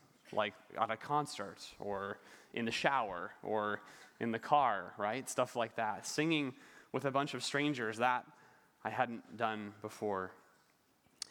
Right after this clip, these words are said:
Maybe hard to get your mind back into that mode, so I think about it this way. Imagine your friend calls you and says,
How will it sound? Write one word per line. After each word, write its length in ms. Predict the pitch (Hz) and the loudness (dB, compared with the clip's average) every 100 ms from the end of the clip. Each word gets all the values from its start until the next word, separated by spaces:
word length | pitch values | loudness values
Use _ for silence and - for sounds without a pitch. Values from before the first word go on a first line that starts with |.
| - | 0
Maybe 220 | 160 170 | 4 4
hard 240 | 160 165 156 | 6 6 6
to 60 | |
get 140 | 139 147 | -2 -2
your 100 | 135 | 2
mind 380 | 131 139 131 127 | 4 4 2 2
back 280 | 120 - | 2 2
into 240 | 139 131 135 | -4 -2 2
that 180 | 123 113 | 2 2
mode, 320 | 123 120 117 | 2 2 2
so 160 | 135 | 2
I 80 | 127 | 2
think 240 | 113 160 156 | 2 0 2
about 220 | 139 131 | 2 0
it 80 | 123 | -2
this 160 | 131 | -2
way. 100 | 127 | 0
Imagine 400 | 123 139 151 160 | 2 2 2 0
your 100 | 139 | 0
friend 400 | - 147 147 135 | 0 2 2 0
calls 400 | - 139 147 131 | 2 4 4 2
you 160 | 120 117 | 0 2
and 140 | 117 | 0
says, 460 | - 127 120 117 | 2 4 2 -2